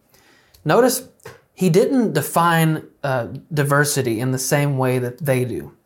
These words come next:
They would define diversity similar to, like, D E I initiatives, gender and, and sexual diversity, color diversity, uh, except for white people,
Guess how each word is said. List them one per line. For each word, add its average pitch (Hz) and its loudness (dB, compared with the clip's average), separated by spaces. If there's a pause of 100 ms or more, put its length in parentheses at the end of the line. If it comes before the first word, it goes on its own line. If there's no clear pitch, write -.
(540)
They 196 2
would 190 2
define 135 -2 (120)
diversity 135 0
similar 123 -4
to, 123 -10
like, 113 -8
D 139 -4
E 131 2
I 147 2 (280)
initiatives, - -6 (500)
gender 151 2 (100)
and, 113 -10
and 113 -14
sexual 151 -2
diversity, 135 0 (280)
color 160 2
diversity, 135 0 (420)
uh, 101 -6
except 202 0
for 208 4
white 196 4
people, 156 0